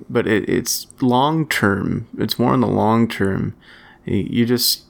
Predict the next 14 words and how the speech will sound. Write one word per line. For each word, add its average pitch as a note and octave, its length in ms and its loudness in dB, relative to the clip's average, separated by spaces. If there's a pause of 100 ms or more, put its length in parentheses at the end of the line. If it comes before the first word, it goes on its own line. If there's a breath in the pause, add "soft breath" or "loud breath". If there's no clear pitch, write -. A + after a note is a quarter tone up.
(200)
you A#2 260 2
gain A#2+ 520 2
so - 380 2
much A2 420 2
by G2 140 2
job G#2 400 2
ho-, - 400 0
hopping, G#2 640 0
and, F#2+ 180 -4
and G2+ 220 0
just - 320 -4
because G2+ 400 0
you G#2 80 0
can G2+ 340 -2